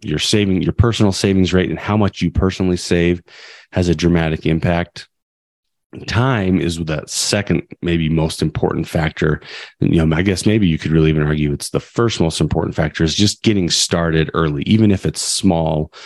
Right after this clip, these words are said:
dollar amounts, that time makes a huge difference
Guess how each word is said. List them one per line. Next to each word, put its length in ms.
dollar 340
amounts, 480
that 240
time 680
makes 280
a 40
huge 640
difference 760